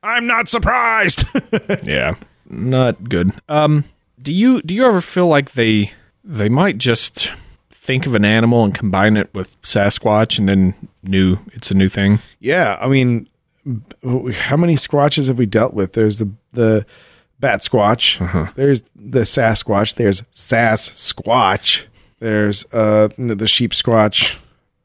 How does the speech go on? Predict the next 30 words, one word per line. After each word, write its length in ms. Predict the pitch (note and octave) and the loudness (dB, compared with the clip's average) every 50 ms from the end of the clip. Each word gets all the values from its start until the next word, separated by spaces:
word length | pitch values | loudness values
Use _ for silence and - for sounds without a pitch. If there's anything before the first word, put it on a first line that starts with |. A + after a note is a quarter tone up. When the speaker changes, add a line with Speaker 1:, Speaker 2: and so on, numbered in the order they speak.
| _ - | _ -10
Speaker 1:
I 40 | G#2+ | -6
mean, 260 | G#2+ G#2 G2+ G#2 G2+ | -2 -2 0 0 0
I 100 | F#2 A2 | 0 0
don't 120 | A#2 A#2+ A#2 | 0 2 2
know 60 | A2+ | 2
Speaker 2:
I 20 | G#2+ | 2
Speaker 1:
how 100 | G2+ G2+ | 2 2
Speaker 2:
guess 100 | A#2 G#2+ | 2 2
Speaker 1:
many 60 | G2+ | 0
Speaker 2:
that's 160 | F2+ - - | 0 0 0
all. 160 | F2 F#2 F2+ - | 0 0 -2 -2
<laughs> 40 | _ B2 - - - - - - - - - | _ -6 -6 -4 -6 -8 -8 -10 -10 -8 -4
Speaker 1:
No, 140 | G3+ F3+ D3 | -2 -2 -2
I'm, 300 | C3 C3+ E3+ G3+ G#3 F3 - - | 0 0 0 0 0 -2 -4 -4
I'm 220 | F3 F#3+ G3+ F3+ | -2 0 0 2
sure 680 | C#3 - - - - - - G3 E3+ C#3 A2 G2 F2+ F2+ A#2 | 2 2 0 0 0 0 2 2 2 2 0 -2 -4 -8 -8
there's 260 | B2+ B2+ B2 A#2+ G#2+ | -2 0 0 2 2
another 300 | B2 B2 A#2+ A2+ G#2 G#2+ | 2 2 2 2 0 0
Squatch 460 | G2+ - - - A#2 G#2 G2 F#2 - - | 0 -2 0 2 2 2 2 0 0 0
we 140 | G#2+ G2+ | 2 2
don't 220 | G2 F#2+ F#2 D#2 - - - - | 2 2 0 -2 -6 -10 -6 0
either 260 | B2 A#2+ A2+ G#2+ G#2+ | 2 2 2 2 0
don't 260 | G#2+ G#2+ D#3 F3 E3+ | 0 0 0 2 2
know 140 | D#3+ D#3 D3+ | 2 2 0
about 240 | D3 C#3 D3 C3+ B2 | 2 0 0 -2 0
yet 200 | A#2+ B2 B2 A#2 | 0 0 0 2
or 160 | A2+ G#2 G#2+ | 2 0 2
are 40 | G#2+ | 2
not 240 | G#2+ A2 G#2+ G2+ - B2 | 2 2 0 -2 -2 -4
remembering. 540 | A2+ G#2 G2 F2 F2 F2+ F2 E2+ F2 G2 | -2 -2 -2 -2 -2 -6 -8 -8 -10 -12